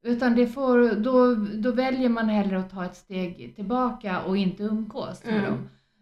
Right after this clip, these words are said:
Speaker 1: Och det har ingenting med att jag tycker illa om, utan det handlar om att energin finns inte. Det är väl snarare det.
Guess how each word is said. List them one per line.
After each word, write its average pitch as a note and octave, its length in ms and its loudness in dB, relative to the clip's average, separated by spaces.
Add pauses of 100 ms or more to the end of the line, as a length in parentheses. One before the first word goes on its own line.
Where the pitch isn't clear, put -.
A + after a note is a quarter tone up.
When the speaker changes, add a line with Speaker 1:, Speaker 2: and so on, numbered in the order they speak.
(380)
Speaker 1:
Och A3 300 0
det A3 100 4
har B3+ 160 2
ingenting A3+ 440 4
med G3 100 0
att G3+ 60 -8
jag G3 180 -6
tycker G3+ 180 -12
illa G#3 540 2
om, A#3 480 2
utan G#3 260 -2
det G#3 60 4
handlar G#3 300 2
om F#3+ 160 0
att F#3+ 160 -2 (540)
energin A3 760 -2
finns D#4 360 -4
inte. G#2 120 -20 (1600)
Det A#3+ 120 -8
är B3+ 40 -4
väl C4+ 100 -4
snarare C4+ 320 -4
det. B3+ 300 -4